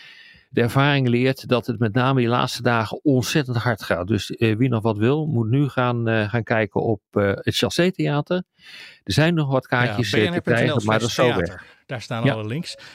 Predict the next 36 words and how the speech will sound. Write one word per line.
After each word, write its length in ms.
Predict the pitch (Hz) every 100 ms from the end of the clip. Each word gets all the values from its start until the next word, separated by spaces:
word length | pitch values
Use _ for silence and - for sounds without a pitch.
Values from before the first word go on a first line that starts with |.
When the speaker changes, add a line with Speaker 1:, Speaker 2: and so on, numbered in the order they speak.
| -
Speaker 2:
En 160 | 151
begrijp 220 | 160 196 202
ik 60 |
het 80 | 190
nou 120 | 185
goed 140 | 254 175
dat 80 |
de 60 | 160
mensen 280 | 196 190 165
die 120 | 185
in 100 | 185
Groningen 500 | - 185 262 185 120
gezien 280 | 107 127 135
hebben 180 | 120 127
met 80 | 120
Marten 240 | 131 127
Cruijff, 280 | 123 196 139
dat 120 | 151
die 100 | 165
in 100 | 156
Breda 260 | 147 151 180
eigenlijk 300 | 160 165 147
een 80 | 175
andere 300 | 175 220 160
voorstelling 460 | 214 208 - 120
krijgen, 200 | 120 120
dat 100 | 120
die 80 | 135
gewoon 160 | 165 160
nog 100 | 240
een 60 |
keer 100 | 151
Speaker 1:
Ja. 60 | 170
Speaker 2:
moeten 180 | 151 123
komen 220 | 107 107
kijken? 320 | 110 101 107